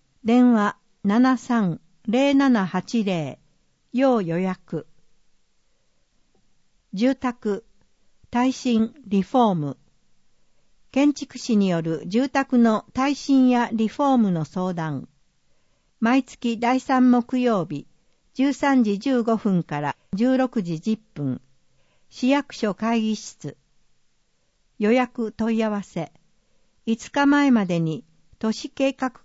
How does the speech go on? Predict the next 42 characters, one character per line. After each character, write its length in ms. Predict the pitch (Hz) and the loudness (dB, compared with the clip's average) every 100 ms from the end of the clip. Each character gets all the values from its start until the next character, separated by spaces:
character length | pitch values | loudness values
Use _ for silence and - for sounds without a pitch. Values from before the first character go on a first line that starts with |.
| - | -8
課 240 | 202 - - | -4 -4 -8
住 240 | 202 254 269 | -4 -4 -2
宅 300 | 277 262 269 | -6 -6 -8
政 300 | - 247 247 | -2 -2 -2
策 280 | 254 247 | -6 -4
室。 420 | 226 - _ 139 - _ _ _ _ _ _ _ - | -6 -8 _ -20 -20 _ _ _ _ _ _ _ -4
内 220 | 226 254 247 | 2 2 2
線 380 | 233 214 190 _ _ | 0 -2 -2 _ _
三 340 | - 269 285 | -2 2 2
三 400 | 254 277 254 190 | 2 0 2 2
六 320 | 160 156 214 185 | 0 -4 -4 -6
一。 380 | 170 - - _ _ _ _ _ _ _ _ _ _ _ _ _ _ _ _ _ _ - | -6 -14 -20 _ _ _ _ _ _ _ _ _ _ _ _ _ _ _ _ _ _ -6
空 120 | 208 | -6
き 240 | - 240 | -4 -2
家。 220 | 220 196 - _ _ _ _ _ _ _ _ - | 0 -2 -6 _ _ _ _ _ _ _ _ 2
エ 120 | 247 | 6
ヌ 160 | 285 285 | 6 6
ピ 240 | 294 285 | 4 6
ー 100 | 277 | 6
オ 140 | 269 | 4
ー 20 | 254 | 4
法 260 | 269 240 | 4 2
人 360 | 175 160 151 - _ _ - | 2 0 0 -4 _ _ -4
空 140 | 220 | -2
き 160 | - 294 | 0 2
家 160 | 294 | 2
コ 160 | - 262 | 2 4
ン 140 | 294 | 4
シ 100 | 302 | 2
ェ 60 | 269 | 0
ル 120 | 233 | 0
ジ 120 | 180 | 0
ュ 20 | |
に 160 | 165 160 | 0 0
よ 140 | 156 | -2
る 180 | 156 170 _ _ _ | -4 -8 _ _ _
空 160 | 185 196 | -4 -4
き 180 | - 285 | 0 2
家 100 | 277 | 4
の 160 | 262 | 4
管 360 | - 269 226 175 | 2 4 4 4
理、 240 | 156 - | -2 -8